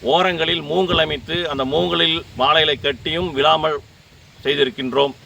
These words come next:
இது கிட்டத்தட்ட ஒரு வாழையை பொறுத்தவரை எங்களுக்கு இருநூத்தம்பதுலேருந்து வ-, ரூபாயிலிருந்து முந்நூறு ரூபாய் வரை எங்களுக்கு செலவாகிறது. ஆனால்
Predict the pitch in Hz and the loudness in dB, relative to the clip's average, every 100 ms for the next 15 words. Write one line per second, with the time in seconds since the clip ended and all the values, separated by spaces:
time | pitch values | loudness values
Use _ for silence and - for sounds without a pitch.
0 | - - - - 143 151 151 156 175 156 | -20 -20 -18 -10 -6 -4 -2 2 4 4
1 | 139 151 165 160 147 139 143 143 147 143 | 4 4 4 2 -2 -6 -2 0 0 0
2 | 143 160 143 135 147 170 160 151 147 143 | -2 -4 0 2 2 0 0 2 0 0
3 | 147 139 120 127 123 143 151 131 139 151 | 0 0 -2 -6 -2 2 2 0 -4 -4
4 | 135 131 156 135 135 147 127 131 160 - | -4 -2 -2 -2 0 2 2 0 -2 -6
5 | - - 123 143 131 131 135 147 143 127 | -20 -10 -4 -2 -2 0 0 2 2 0
6 | 120 117 139 - - - - - - 143 | -4 -2 -4 -6 -16 -20 -20 -12 0 4
7 | 160 123 | 4 2